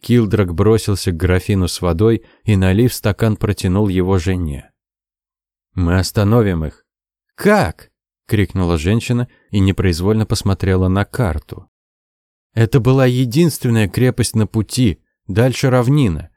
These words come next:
Они словно муравьи разбегутся, всё сожгут.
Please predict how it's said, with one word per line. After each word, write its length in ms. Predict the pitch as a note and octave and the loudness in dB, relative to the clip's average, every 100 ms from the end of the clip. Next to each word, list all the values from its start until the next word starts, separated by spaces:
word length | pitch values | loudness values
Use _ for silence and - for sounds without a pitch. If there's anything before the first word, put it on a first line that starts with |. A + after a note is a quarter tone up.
| _ | _
Они 280 | - A2 C#3+ | -2 2 2
словно 400 | B2 C#3 C#3 C#3+ | 2 0 2 2
муравьи 420 | C#3+ D3+ D3 D#3+ | 2 2 0 0
разбегутся, 680 | G#2+ F2+ G2+ G#2 A2 - G2+ | 0 0 -2 -2 -2 -2 -6
всё 240 | - D#3+ | -2 -2
сожгут. 600 | C#3 C3 B2+ C#3+ A#2+ - | 0 0 0 0 -2 -2